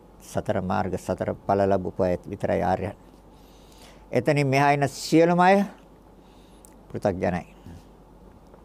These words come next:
එහෙනම් ආර්ය ධර්මයේ දක්ෂද මම? ආර්ය ධර්මයේ මම හික්මිලාද? Tamanට දැනගන්නත් පුළුවන්, දැක ගන්නත්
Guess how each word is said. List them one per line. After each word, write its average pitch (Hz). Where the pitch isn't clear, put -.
එහෙනම් 139
ආර්ය 127
ධර්මයේ 147
දක්ෂද 107
මම? 92
ආර්ය 156
ධර්මයේ 165
මම 170
හික්මිලාද? 127
Tamanට 156
දැනගන්නත් 131
පුළුවන්, 214
දැක 113
ගන්නත් 214